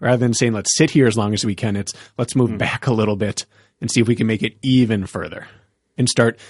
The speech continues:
Speaker 1: extending duration of workouts rather than just holding for longer. So it started by kind of stumbling, and then it was reassuring to read a lot of <laughs> smarter than me research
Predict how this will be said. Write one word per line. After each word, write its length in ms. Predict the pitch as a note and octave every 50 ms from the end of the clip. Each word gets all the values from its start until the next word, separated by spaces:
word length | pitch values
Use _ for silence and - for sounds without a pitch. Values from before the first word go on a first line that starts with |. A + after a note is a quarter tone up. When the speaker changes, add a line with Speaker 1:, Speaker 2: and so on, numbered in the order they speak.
| - -
Speaker 1:
extending 760 | - A#2 - - - - - - B2+ A#2+ A#2+ A#2 A#2+ A#2 A2
duration 540 | G2 G#2+ G#2 F#2 G2 F#2+ G2+ - - C#3+ A#2+
of 80 | B2 A#2
workouts 580 | B2 C3 B2+ - - B2+ A#2+ C3 C3+ - - _ _ - _ _ _ _ _ -
rather 320 | - A2+ G#2 G#2 G#2 G2+
than 160 | G2 G2+ G2 F#2+
just 180 | F#2+ F2 -
holding 480 | - - - G#2 G2 F#2+ F2+ E2+ D#2+ D2+
for 160 | - - G2
longer. 460 | - F#2+ - - - - - - - _ _ _ _ _ _ _ _ _ -
So 120 | C3+ A2+
it 80 | A2 -
started 440 | - - - C3+ D3 D#3+ E3 D3+ B2
by 280 | A#2+ A2+ A2 G2+ G2+ -
kind 340 | - - - B2 A#2 A#2 A2
of 360 | G#2 F#2 F2 D#2+ - - - _ _ _ _ _ _ _ _ _ _ _ _ _ _ _ _
stumbling, 800 | - - - - - G2+ G2 E2+ - F2+ F2+ E2+ E2+ F2+ F#2+ F2+ E2+ _ _ - -
and 140 | A#2 A2 G2+
then 160 | G2 F#2+ F#2+
it 120 | G2+ -
was 360 | G#2 G2 F#2 F#2 F2+ F2 - - _ _ _ _ _ -
reassuring 720 | - A2+ B2 B2+ B2+ A#2+ - - C3 A#2 A2 A2 A2 G#2+ -
to 140 | - A2+
read 380 | G2+ F#2+ G2 G#2 G#2 G2+ G#2 F#2
a 60 | G2
lot 280 | F#2+ F#2 F2+ F2+ F2+ F2
of 160 | F#2 F#2 E2 - F#2+ E2+ - - _ _
<laughs> 320 | _ _ _ _ _ _ -
smarter 540 | - - - C3+ - - - - G#2 A2+ A2+
than 320 | - G#2 F#2 F#2 F#2+ F2+ - _ - - _ _ -
me 500 | A2+ A2 A2+ A2 G2 F#2 F#2+ G2 G2+ F#2 - _ _ _ _ _ _ _ _ _ -
research 720 | - A2+ A2 A2+ G#2 - - E2+ F2 F2 - - - -